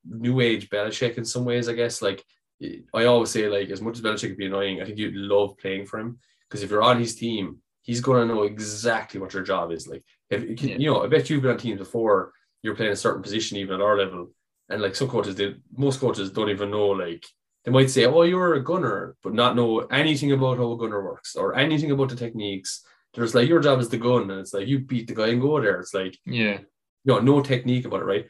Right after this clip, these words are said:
Speaker 1: And I think that's the thing about Belichick is I think every single position and every single task on his team, he values it as highly as every other, right? And I think that's similar to Shanahan. It's like, he's not going,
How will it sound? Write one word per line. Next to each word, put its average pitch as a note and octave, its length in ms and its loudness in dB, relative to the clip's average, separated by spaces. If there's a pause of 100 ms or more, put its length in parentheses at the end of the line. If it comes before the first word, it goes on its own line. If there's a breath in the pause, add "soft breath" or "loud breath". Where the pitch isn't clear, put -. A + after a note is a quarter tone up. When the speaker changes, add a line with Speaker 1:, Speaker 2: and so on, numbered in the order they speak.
(280 soft breath)
Speaker 1:
And - 100 0
I G#2 40 0
think A#2 160 0
that's C3 220 2
the B2+ 80 -4
thing C3+ 120 2
about G#2+ 200 -2
Belichick A#2 400 -2
is F#2+ 320 -4
I G2 40 -2
think A2 220 -4
every C3+ 260 4
single C3 220 -2
position G#2+ 440 -4
and F#2+ 100 -8
every G#2+ 220 -4
single G#2 180 -6
task - 360 -10
on G2 80 -8
his G2+ 140 -14
team, G#2 460 -8 (260)
he A2+ 220 -2
values A2 420 0
it G2 120 -2
as G2+ 180 -2
highly A2+ 420 0
as G2 120 0
every F#2 200 -2
other, F#2+ 320 -4 (380)
right? G2 320 -2 (140)
And G2+ 100 -2
I G2 40 0
think B2+ 180 0
that's B2+ 180 0
similar A2+ 500 0
to - 80 -10
Shanahan. G#2 480 -2
It's - 140 -14
like, F#2+ 280 -2 (320)
he's B2 220 2
not A#2+ 180 2
going, G#2+ 580 0